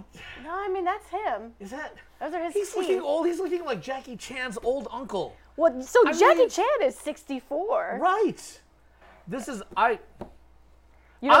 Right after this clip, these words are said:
Speaker 2: I'm just saying that
Speaker 1: you've
Speaker 2: I have a
Speaker 1: got
Speaker 2: lot
Speaker 1: a
Speaker 2: of,
Speaker 1: lot of
Speaker 2: I,
Speaker 1: conspiracy
Speaker 2: I have
Speaker 1: theories
Speaker 2: some,
Speaker 1: today.
Speaker 2: I have some relatives that are pushing a hundred,
Speaker 1: <laughs> Right, and they
Speaker 2: and
Speaker 1: look
Speaker 2: they
Speaker 1: like
Speaker 2: don't
Speaker 1: that?
Speaker 2: look, they don't look this
Speaker 1: <laughs>
Speaker 2: old. Dude,
Speaker 1: Yeah.
Speaker 2: I, I, I'm telling you, this is like Jet <laughs> Li's uncle. Jet's at home going, "Hey,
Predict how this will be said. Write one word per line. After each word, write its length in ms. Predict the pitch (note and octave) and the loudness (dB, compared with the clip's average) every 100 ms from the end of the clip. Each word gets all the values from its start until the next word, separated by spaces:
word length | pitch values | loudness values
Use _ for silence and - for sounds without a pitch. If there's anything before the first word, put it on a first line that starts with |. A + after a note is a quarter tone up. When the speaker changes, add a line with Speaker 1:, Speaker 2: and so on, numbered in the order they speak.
| G#4 | 8
Speaker 2:
I'm 60 | |
just 220 | G#4 - | 4 2
saying 340 | - C#4+ A#3 F3 | 2 2 4 2
that 60 | F#3 | 6
Speaker 1:
you've 80 | |
Speaker 2:
I 40 | A3+ | 6
have 80 | D4 | 8
a 20 | |
Speaker 1:
got 80 | D5+ | 8
Speaker 2:
lot 180 | C5 - | 8 8
Speaker 1:
a 40 | |
Speaker 2:
of, 40 | D4+ | 6
Speaker 1:
lot 300 | D4 E4+ G4+ | 8 10 8
of 40 | |
Speaker 2:
I, 20 | F4+ | 4
Speaker 1:
conspiracy 540 | - - D#4+ C#4 C4+ | -2 -4 -2 -2 -2
Speaker 2:
I 160 | C4 C#4 | 4 6
have 100 | G#4 | 8
Speaker 1:
theories 200 | G#4+ F#4 | 6 4
Speaker 2:
some, 140 | F#4 D4 | 2 4
Speaker 1:
today. 280 | G#3+ G3+ A#3 | 4 2 4
Speaker 2:
I 120 | C#4 | 4
have 180 | F#4 C#4+ | 4 2
some 160 | A#3+ | -2
relatives 540 | G3+ G3 A3 A3 A#3+ F#3+ | 2 2 4 2 2 0
that 120 | G#3+ | 0
are 80 | F3 | -2
pushing 400 | - G3 G#3 F#3 | -2 -4 -4 -8
a 80 | D3 | -6
hundred, 600 | C3 F3+ F#3+ A3 A#3 A3+ | -4 -4 -2 0 0 0
Speaker 1:
<laughs> 20 | |
Right, 280 | C4 B3 D4 | 2 4 2
and 80 | C4+ | 0
they 60 | B3+ | 0
Speaker 2:
and 80 | |
Speaker 1:
look 80 | C#4+ | 2
Speaker 2:
they 80 | F#4 | 6
Speaker 1:
like 100 | F#4 | 6
Speaker 2:
don't 100 | F4+ | 6
Speaker 1:
that? 180 | C4 F4+ | 6 6
Speaker 2:
look, 220 | F4+ - | 4 2
they 120 | F#4+ | 4
don't 240 | F#4+ F#4+ F#4+ | 6 4 2
look 180 | G4+ F#4 | 2 4
this 180 | F4+ F#4 | 6 6
Speaker 1:
<laughs> 40 | |
Speaker 2:
old. 640 | F#4+ G4 G4 D#4 G#3 C3+ A#2 - - - - - - - | 6 4 6 6 4 -2 -8 -12 -14 -16 -16 -20 -20 -8
Dude, 560 | F#4+ A4 G4+ C4 G3 D#3+ | 0 4 4 4 2 -2
Speaker 1:
Yeah. 360 | - A#3+ A#3 F#3+ F3 | -2 0 0 -2 0
Speaker 2:
I, 140 | G#3+ | 0
I, 40 | A#3+ - - - | 0 -6 -20 -10
I'm 140 | G3 | -8
telling 400 | E3 - C4+ B3+ F3+ | -8 -12 -10 -8 -8
you, 60 | |
this 160 | D#3 F3+ | -8 -8
is 60 | G#3 | -6
like 180 | F#3 | -8
Jet 260 | C3 G3+ G3+ | -2 -2 -2
<laughs> 200 | G3+ D#3+ | -8 -8
Li's 300 | A3+ G#3+ F3 - | -6 -6 -6 -6
uncle. 420 | G3+ E3+ C3+ - - _ | -8 -8 -10 -12 -20 _
Jet's 240 | - G#3 G#3+ | 0 0 0
at 80 | G3 | -6
home 280 | F3 G3 F#3+ | -4 -6 -6
going, 180 | D#3+ D3+ | -6 -6
"Hey, 140 | D3+ | -8